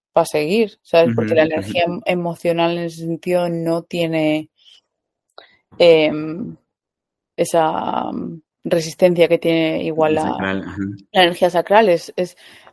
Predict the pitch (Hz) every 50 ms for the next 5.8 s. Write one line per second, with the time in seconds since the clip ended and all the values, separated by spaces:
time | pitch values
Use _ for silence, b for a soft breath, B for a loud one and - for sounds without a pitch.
0 | _ - 175 170 175 175 190 190 190 185 185 - 180 170 170 165 165 160 160 -
1 | 170 165 165 165 165 165 160 165 165 160 160 165 165 85 - - - - - -
2 | - - - - - - _ _ - - _ _ - 185 180 175 170 170 165 165
3 | 165 170 165 165 165 160 160 160 - 170 165 160 165 170 170 - - - - -
4 | - - _ - 190 - 185 175 165 165 156 151 160 156 170 165 160 156 156 160
5 | 160 160 165 - 170 160 - 160 156 160 160 165 180 196 -